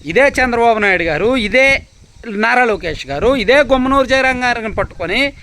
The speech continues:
బెంచ్ కారు మంత్రి అని, ఆ, కరప్షన్ మంత్రి అని, భూ కబ్జాల మంత్రి అని,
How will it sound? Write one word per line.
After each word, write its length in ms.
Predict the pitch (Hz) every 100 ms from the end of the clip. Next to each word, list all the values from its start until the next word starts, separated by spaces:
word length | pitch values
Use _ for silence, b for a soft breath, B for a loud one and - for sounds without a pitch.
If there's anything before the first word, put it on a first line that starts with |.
| B B B 208
బెంచ్ 400 | 185 151 269 262
కారు 240 | 269 254
మంత్రి 320 | 233 226 233
అని, 340 | 220 220 233 226
ఆ, 140 | 220
కరప్షన్ 500 | 202 233 269 - 262
మంత్రి 320 | 240 220 208
అని, 180 | 220 226
భూ 200 | 208 208
కబ్జాల 440 | 247 262 202 240 220
మంత్రి 320 | 220 214 226
అని, 260 | 226 226